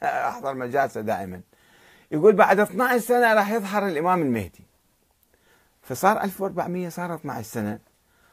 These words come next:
وإحنا كنا بإيران أيام الثورة، وسمعنا ال-، ذاك القحطاني محمد بن عبد الله طالع، والإمام المهدي طلع بمكة. قلت: "ممكن، ممكن، لا، ليش نستبعد؟ ممكن هذا يكون صحيح". بعدين تبين هذا من جماعة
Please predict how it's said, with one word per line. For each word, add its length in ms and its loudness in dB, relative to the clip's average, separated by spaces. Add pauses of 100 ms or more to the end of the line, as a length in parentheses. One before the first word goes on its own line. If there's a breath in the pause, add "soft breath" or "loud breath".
(100)
وإحنا 280 -4
كنا 240 -6
بإيران 440 -4
أيام 340 -2
الثورة، 360 -2
وسمعنا 800 -4
ال-، 880 -12
ذاك 200 -6
القحطاني 720 -8 (320 soft breath)
محمد 360 -4
بن 120 -6
عبد 200 -4
الله 220 0
طالع، 380 -2
والإمام 600 -8
المهدي 300 -4
طلع 220 -4
بمكة. 480 -6
قلت: 100 -10 (140)
"ممكن، 440 -4 (960 soft breath)
ممكن، 260 -6
لا، 160 -2
ليش 260 -4
نستبعد؟ 400 -2
ممكن 300 -6
هذا 160 -8
يكون 220 -10
صحيح". 500 -6 (500 soft breath)
بعدين 280 -2
تبين 240 -2
هذا 200 -2
من 80 -4
جماعة 360 -2